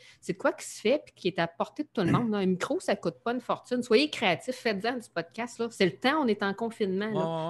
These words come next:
Speaker 2: ouais.
Speaker 1: Fait que faites-vous des projets, là. Tu sais, s'inscrire sur Balado Québec, avoir son fil R S S, ça se fait en deux minutes.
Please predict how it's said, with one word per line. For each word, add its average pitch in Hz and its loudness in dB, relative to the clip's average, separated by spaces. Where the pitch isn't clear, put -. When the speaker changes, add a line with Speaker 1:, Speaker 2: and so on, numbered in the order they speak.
Speaker 2:
ouais. 151 -16
Speaker 1:
Fait 175 0
que 170 2
faites-vous 220 4
des 370 10
projets, 180 -4
là. 190 -6
Tu 240 2
sais, 233 4
s'inscrire 208 4
sur - -6
Balado 196 2
Québec, 208 -2
avoir 185 0
son 185 -2
fil 240 -2
R 226 0
S 170 -2
S, 233 -2
ça 170 -4
se - -6
fait - -8
en 175 -2
deux 185 -2
minutes. 202 0